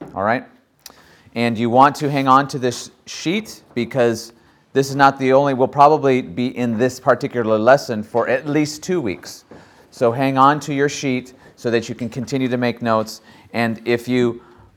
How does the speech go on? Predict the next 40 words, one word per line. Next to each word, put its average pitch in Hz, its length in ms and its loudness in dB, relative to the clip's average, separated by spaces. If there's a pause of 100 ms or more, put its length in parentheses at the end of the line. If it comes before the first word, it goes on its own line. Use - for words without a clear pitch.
are 113 300 6
filling 160 400 2
up 156 100 0
your 139 120 -4
thing 143 160 -4
with 127 100 -4
so 156 180 2
many 143 160 -2
notes 135 220 2
that 127 140 -6
you 135 60 -4
need 135 140 -4
another 131 280 2
page, 143 420 0
well, 131 160 4
just 131 260 -6 (160)
ask 131 240 2
for 139 80 -4
another 107 300 0
sheet 107 220 -8
and 104 80 -10
we'll 107 80 -2
give 110 120 -2
you 113 80 -4
another 117 220 0
sheet 131 300 -8
because 98 340 -4
I'll 107 100 2
keep 107 200 -8
printing 117 180 -6
them 107 80 -4
out 101 160 0
week 98 180 -4
to 107 80 -6
week 101 220 -6
so - 100 -8
you 95 120 -6
can 90 260 -12 (440)
have 107 200 4
a, 95 180 4